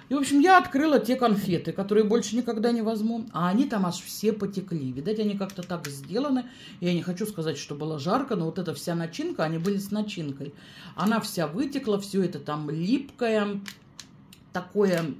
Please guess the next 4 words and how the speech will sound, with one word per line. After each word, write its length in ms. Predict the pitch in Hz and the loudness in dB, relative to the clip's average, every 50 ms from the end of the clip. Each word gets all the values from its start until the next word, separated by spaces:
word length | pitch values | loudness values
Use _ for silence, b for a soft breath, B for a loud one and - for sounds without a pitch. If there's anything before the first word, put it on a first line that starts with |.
| - | -8
было 520 | - 175 165 180 185 170 170 156 151 - - - - - - - - B B B B B B B B | -8 -4 -2 0 0 2 2 0 -2 -2 -6 -10 -16 -20 -20 -20 -20 B B B B B B B B
все 280 | - - - 196 175 | -12 -4 0 0 0
какое-то 760 | 180 - 180 175 - 185 180 170 170 - 165 156 143 - - - - - - | 0 -2 -4 -4 0 0 2 2 2 0 -2 -2 -2 -2 -6 -10 -18 -10 -6
растекшееся. 1200 | - 185 185 175 - - - - 240 285 - - - - - 214 214 208 208 202 - 202 180 180 | -2 -2 -2 -2 -4 -6 -4 -2 -2 -2 -2 -4 -8 -2 0 2 2 2 2 0 -2 -4 -4 -4